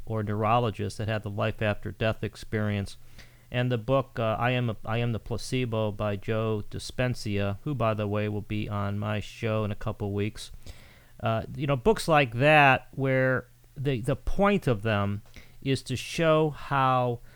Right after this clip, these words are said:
thoughts, beliefs have a real physical impact upon our bodies and the world. Uh, that kind of stuff can't be ignored. And so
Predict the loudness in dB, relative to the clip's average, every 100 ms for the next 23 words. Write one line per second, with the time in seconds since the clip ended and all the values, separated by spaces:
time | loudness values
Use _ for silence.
0 | -20 -20 -16 -14 0 4 6 4 2 -10
1 | -2 0 2 0 2 0 -2 -8 -10 -12
2 | -18 -20 -20 -20 -20 -18 -2 2 2 2
3 | 0 -2 0 0 2 2 0 -4 -2 -2
4 | -2 -2 0 0 0 0 0 -2 -6 -4
5 | -2 0 -2 -4 -2 0 0 -2 -4 -4
6 | -4 -4 -2 0 0 0 -4 -10 -18 -20
7 | -20 -20 -20 -10 -10 -8 -2 0 0 2
8 | 0 0 -2 0 -2 -2 -2 -2 -2 -2
9 | -2 -2 -4 -2 -4 -8 -12 -14 -16 -20
10 | -18 -6 -6 -2 2 2 2